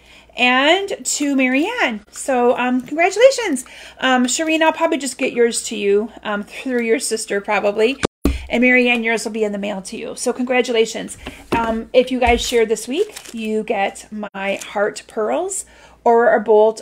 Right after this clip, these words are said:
of the polished pink ribbon. Um, and I see we just have, oh, hello to Connie. Hi, Connie and Gail. Um, oh, hello, hello.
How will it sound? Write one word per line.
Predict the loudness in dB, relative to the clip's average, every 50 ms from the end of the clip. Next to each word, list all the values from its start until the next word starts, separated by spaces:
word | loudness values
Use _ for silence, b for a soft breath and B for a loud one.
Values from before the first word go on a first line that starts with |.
| 0
of | 2 2 2 2 0 -4
the | -10 -8 -6 -6 -4 -2 -2 -4
polished | -4 -2 0 2 2 2 0 -2 -6 _
pink | -14 -6 -2 -2 -2 -2 -4 -8 -16 _ -16
ribbon. | -10 -8 -8 -8 -8 -8 -10 -12 -14 -16 -18 B B B B B B B B
Um, | -2 0 2 2 2 0 0
and | 0 2 2
I | 2 0
see | 0 -2 -2
we | -2 -2
just | -4 -4 -4 -4
have, | -2 0
oh, | 2 2
hello | 2 4 4 4 4
to | 2 0 -2 -4 -6 -4 -2
Connie. | 0 0 0 0 -2 -4 -4
Hi, | -6 -6 -6 -6
Connie | -4 -4 -2 -2 -2 -2 -4 -4 -4
and | -4 -4 -4 -4
Gail. | -2 -2 0 0 2 2 0 0 -2 -4 -8 B B B B B B B -8
Um, | -4 -2 -2 0 0 -2 -4 -6 -10 -12 -16 -20 -18 -8 -8
oh, | -8
hello, | -8 -8 -6 -4 -2 0 2 2 2
hello. | 2 0 0 0 0 0 2 2 2 0 -2 -8